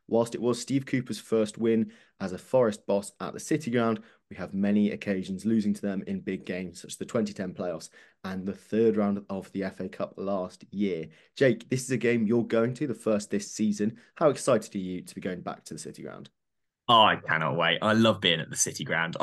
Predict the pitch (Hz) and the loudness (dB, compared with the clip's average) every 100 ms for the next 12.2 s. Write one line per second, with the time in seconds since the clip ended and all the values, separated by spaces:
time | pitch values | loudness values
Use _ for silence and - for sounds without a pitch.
0 | - 107 - 156 151 - 131 - - 90 | -4 -2 2 4 4 2 -2 -2 -2 -2
1 | 85 85 98 87 87 - 98 90 101 95 | 0 2 0 0 -6 0 0 0 -4 0
2 | 104 95 - 92 95 95 92 92 90 90 | 0 0 -2 0 0 0 0 2 2 0
3 | - 92 - - - 98 101 95 98 101 | 0 0 -2 -6 -4 -4 0 2 2 0
4 | _ _ _ _ - 98 - - - - | _ _ _ _ 0 2 2 -6 -4 0
5 | 123 113 113 110 - 104 101 98 98 - | 4 4 2 2 4 4 4 2 -2 -10
6 | - 104 110 92 - - - - - 87 | -4 2 4 4 2 -2 -2 -6 -8 -6
7 | 82 92 95 90 92 90 90 82 78 78 | -4 0 0 2 0 2 2 2 0 -6
8 | - _ _ _ _ - - 90 90 87 | -10 _ _ _ _ 2 4 6 4 2
9 | - _ _ _ - 117 113 113 107 101 | -2 _ _ _ 0 4 6 6 6 4
10 | 104 95 101 90 - 90 95 101 - 107 | 0 2 0 0 0 2 2 2 2 2
11 | 101 101 92 87 - 85 95 95 87 87 | 0 -2 -4 -4 -4 -2 0 4 4 4
12 | 87 | 0